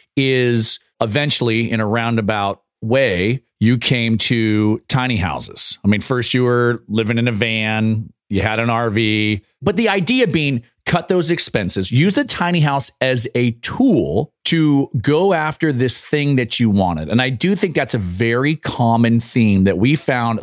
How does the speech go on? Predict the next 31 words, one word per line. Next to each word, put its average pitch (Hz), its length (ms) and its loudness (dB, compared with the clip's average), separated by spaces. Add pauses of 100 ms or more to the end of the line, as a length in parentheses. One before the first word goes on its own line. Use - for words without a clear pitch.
certainly 151 380 -2
on 113 120 2
the 98 80 0
show, 110 640 0
and 110 100 0
I 110 80 -2
think 123 320 -4
in 120 180 0
general 104 600 0
about 95 280 -4
tiny 87 280 -4
houses, 78 500 -4 (340)
is 135 200 0
the 151 140 0
idea 143 300 0
that 123 180 -4
people 147 460 -2
are 110 460 0
looking 127 340 0
at 95 120 -2
exactly 120 500 -2
what 156 180 2
you 123 140 0
said. 76 400 -2
Either 135 280 0
it's 101 180 -4
their 92 160 0
time, 127 580 -2
it's 98 140 -6
their 87 160 -4
finances, 117 800 -2